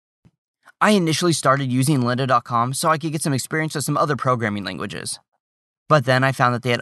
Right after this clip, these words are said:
other great content, such as how to use certain programs like Photoshop that I've been wanting to learn for a really long time. All of the courses are in H D, and they also have transcripts so you can search through each course and see only the portion that you want. Okay,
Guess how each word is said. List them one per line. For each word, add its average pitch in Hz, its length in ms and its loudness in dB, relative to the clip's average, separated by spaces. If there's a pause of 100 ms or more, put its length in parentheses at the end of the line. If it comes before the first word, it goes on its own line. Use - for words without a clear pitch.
other 160 220 4
great 123 220 0
content, 117 500 -2
such 120 220 -4
as 110 100 -4
how 127 120 -4
to 123 60 -6
use 123 180 -4
certain 113 220 -4
programs 135 540 0
like 104 140 -10
Photoshop 147 600 2
that 110 120 -2
I've 107 80 -2
been 110 160 0
wanting 117 220 2
to 110 60 -2
learn 110 200 0
for 110 160 -4
a 107 40 -2
really 113 300 -2
long 104 240 -6
time. - 400 -6 (960)
All 175 200 6
of 202 100 0
the 196 80 2
courses 151 360 0
are 139 140 2
in 120 160 0
H 117 320 -4
D, 110 300 -2
and 151 80 2
they 156 60 2
also 160 200 0
have 127 80 -2
transcripts 147 640 -2
so - 80 -6
you 127 180 0
can 127 200 -2
search 147 440 -6
through 151 180 -2
each 139 300 -6
course 131 380 -2 (260)
and 151 160 2
see 160 220 -4
only 170 220 2
the 135 80 0
portion 143 320 -2
that 113 100 -2
you 123 240 0
want. 123 360 0 (1080)
Okay, 139 240 2